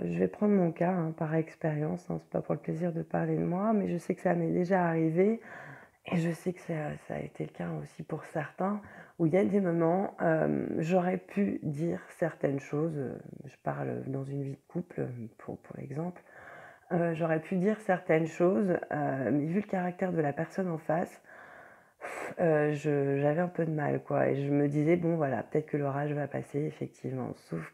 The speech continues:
que non, c'était vraiment sur des valeurs de fond, sur, enfin, sur des problèmes de fond, en tout cas. Et, euh, ben, si on traite pas là, euh, c'est du reculer pour mieux sauter, c'est-à-dire que ça revient,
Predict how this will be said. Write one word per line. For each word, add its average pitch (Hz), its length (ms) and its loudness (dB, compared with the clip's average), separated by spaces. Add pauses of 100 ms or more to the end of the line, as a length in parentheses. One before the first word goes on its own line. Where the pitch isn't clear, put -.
que 151 80 -2
non, 160 380 -2 (500)
c'était - 320 -2
vraiment 147 300 0
sur 156 220 -4
des 147 160 2
valeurs 147 320 0
de 135 160 -6
fond, 160 340 -4
sur, 143 240 -8 (220)
enfin, 131 180 -8
sur - 220 -4
des 156 100 0
problèmes 156 400 -2
de 151 140 -2
fond, 160 340 -4
en 139 60 -6
tout - 160 -10
cas. 202 300 0 (560)
Et, 180 300 2
euh, 151 300 0
ben, 147 220 0
si - 160 -8
on 185 80 0
traite 175 320 -6
pas 156 100 0
là, 175 360 2
euh, 147 140 0
c'est 156 220 -6
du 156 160 -4
reculer 175 300 -2
pour 170 160 -2
mieux 165 140 0
sauter, 165 340 -2
c'est-à-dire 151 440 -4
que 156 140 -12
ça 139 160 -10
revient, 147 320 -2